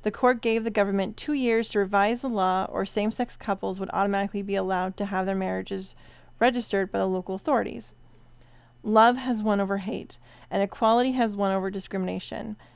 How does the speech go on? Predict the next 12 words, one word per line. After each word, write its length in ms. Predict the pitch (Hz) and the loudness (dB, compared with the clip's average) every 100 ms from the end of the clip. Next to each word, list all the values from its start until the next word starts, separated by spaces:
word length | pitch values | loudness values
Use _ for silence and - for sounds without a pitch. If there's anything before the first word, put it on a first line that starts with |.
| - | -2
Annie 260 | 208 233 | 0 2
Huang, 540 | 247 247 220 190 190 196 | 0 0 0 2 0 -2
acting 360 | - 196 226 214 | -2 -2 0 0
director 360 | 208 202 - | 2 0 -2
of 80 | 202 | -4
Amnesty 520 | - 190 190 - 208 | -2 -2 -2 -4 -4
International 540 | 202 196 190 185 - 196 | -2 0 -2 -2 -4 -4
Taiwan, 460 | 208 202 185 185 | 0 0 0 -4
said 160 | 196 196 | -4 -4
in 80 | 185 | -4
a 40 | |
statement, 460 | - 196 190 - | -4 -6 -6 -8